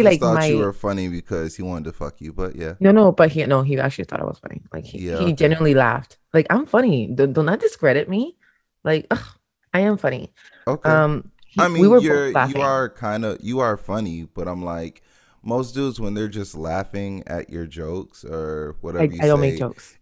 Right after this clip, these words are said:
Speaker 1: it's because we're, we're trying to just get in them guts. But keep on going. You know,
Speaker 2: I don't
Speaker 1: we'll
Speaker 2: make
Speaker 1: make a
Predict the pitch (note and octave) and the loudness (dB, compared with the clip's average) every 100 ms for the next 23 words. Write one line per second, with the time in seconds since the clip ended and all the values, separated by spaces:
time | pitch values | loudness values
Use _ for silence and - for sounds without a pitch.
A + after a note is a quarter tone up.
0 | - G#2 - F#2 F#2 - F#2 E2 E2 - | -6 -4 -4 -4 -4 -2 -4 -4 -8 -12
1 | - - G2 F2 E2 D#2+ - _ E2 E2+ | -14 -12 -8 -6 -6 -8 -14 _ -12 -10
2 | D#2+ F2 D#2 D2+ D2 - D#2+ - C2+ D#2 | -8 -8 -8 -10 -12 -14 -14 -10 -10 -10
3 | D2+ - - - - - F#2 F#2+ - - | -12 -14 -18 -20 -20 -10 -6 -6 -6 -10
4 | C3+ C#3 A#2 E2+ E2 F2 - - _ _ | -10 -8 -6 -6 -8 -14 -18 -20 _ _
5 | _ C3+ D#3+ F3 G3 F#3 F3 | _ -6 0 4 4 4 2